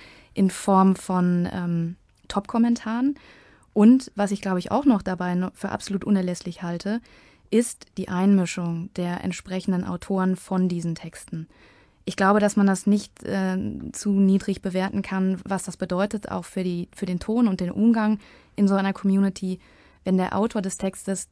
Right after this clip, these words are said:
die Leser, den Lesern wirklich auf Augenhöhe begegnet und sich in die Debatte zu seinem Thema einmischt.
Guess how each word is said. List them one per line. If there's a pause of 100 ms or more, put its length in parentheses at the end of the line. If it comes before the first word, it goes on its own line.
die
Leser,
den
Lesern
wirklich
auf
Augenhöhe
begegnet
und
sich
in
die
Debatte (260)
zu
seinem
Thema
einmischt.